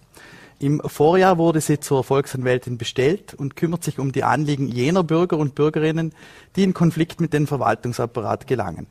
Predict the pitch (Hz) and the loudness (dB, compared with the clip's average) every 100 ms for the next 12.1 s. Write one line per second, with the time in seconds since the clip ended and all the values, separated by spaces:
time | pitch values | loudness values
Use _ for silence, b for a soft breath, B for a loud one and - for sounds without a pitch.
0 | _ b b b - - 214 208 165 143 | _ b b b -20 -2 -2 2 2 2
1 | - 143 160 165 - 151 147 131 - 139 | 2 -2 0 -4 0 0 0 -4 -2 -8
2 | - 139 - 143 123 123 - 120 117 160 | -2 -2 -2 -4 -2 -4 -4 -6 -4 -2
3 | 202 147 143 131 156 - 139 117 127 143 | -2 -4 -6 -2 -2 -2 -8 -6 -2 -2
4 | 165 - 120 143 135 147 135 120 127 127 | -2 -2 0 0 -2 -4 -4 -4 -4 -4
5 | 120 101 - 73 - - _ b b b | -4 -6 -6 -10 -10 -16 _ b b b
6 | - 147 - 143 135 135 127 120 113 - | -2 -2 0 -2 -2 -2 -4 -4 -4 -4
7 | - 143 156 170 - 156 165 156 147 - | -4 -4 -2 -6 -2 -2 -2 -4 -4 -2
8 | 147 131 123 127 - - 127 110 113 151 | -2 -2 0 -2 -2 -6 -2 0 0 0
9 | 170 196 190 b b b 139 151 185 - | 0 0 -4 b b b -6 -4 -2 0
10 | 139 - 135 131 - - 123 117 117 - | -2 -2 -4 -4 -4 -6 0 2 0 -2
11 | 117 117 127 123 117 120 - 131 123 - | 0 0 0 -2 -2 -2 -6 -4 -4 -4
12 | - | -18